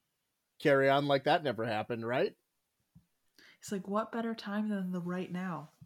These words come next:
Speaker 1: <laughs> Like, the immediate right
Speaker 2: Mm-hmm.
Speaker 1: now. Let's do it. As a planner, um, this drives me crazy.
Speaker 2: Fair.
Speaker 1: <laughs>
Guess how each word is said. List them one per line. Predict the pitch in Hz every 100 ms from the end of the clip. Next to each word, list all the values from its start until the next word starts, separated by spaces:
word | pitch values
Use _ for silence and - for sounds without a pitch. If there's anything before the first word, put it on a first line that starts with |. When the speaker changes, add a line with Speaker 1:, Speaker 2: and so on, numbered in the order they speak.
| -
Speaker 1:
<laughs> | - - - 220
Like, | 180 165 139
the | 156
immediate | 127 131 135 120 98 - _ _ _ 117
right | 113 110
Speaker 2:
Mm-hmm. | - 120
Speaker 1:
now. | 87 85 110 _ _ _ _ _ _ _
Let's | 98 110
do | 110 104 85
it. | 87 - _ _ 156 -
As | 135 127
a | 127
planner, | - 139 127 151 185 240 _ _ _ _ -
um, | 143 127 127 123 127 120
this | 123 131 -
drives | 123 110 104
me | 110
crazy. | - 95 113 117 - - - _ _ _ _ - - - -
Speaker 2:
Fair. | 269 247 - _ _ _ _ _ _ _
Speaker 1:
<laughs> | 143